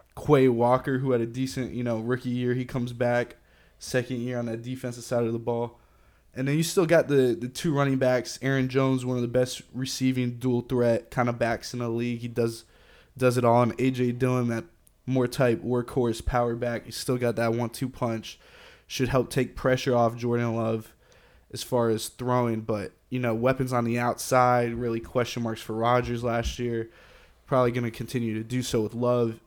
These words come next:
Still have young Christian Watson. He'll probably, uh, you know, make some plays. He's a deep threat. Jordan Love and him find that connection. They could kind of find a groove, win a few games, let the running game,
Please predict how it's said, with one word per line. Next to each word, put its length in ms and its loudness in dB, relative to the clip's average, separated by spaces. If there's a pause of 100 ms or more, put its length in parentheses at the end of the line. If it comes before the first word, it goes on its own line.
(120)
Still 220 0
have 120 2
young 160 2
Christian 380 0
Watson. 560 0 (600)
He'll 140 2
probably, 920 2 (540)
uh, 500 -2 (360)
you 160 -2
know, 380 -2 (380)
make 180 0
some 160 -6
plays. 420 2
He's 200 -6
a 20 -12
deep 320 -4
threat. 360 0 (380)
Jordan 380 2
Love 180 0
and 80 -6
him 140 -2
find 240 0
that 100 -6
connection. 460 -6
They 80 0
could 160 -10
kind 220 -4
of 60 -6
find 200 -8
a 20 -10
groove, 640 2 (500)
win 200 2
a 40 2
few 220 -2
games, 800 0 (240)
let 140 0
the 80 -4
running 280 2
game, 480 2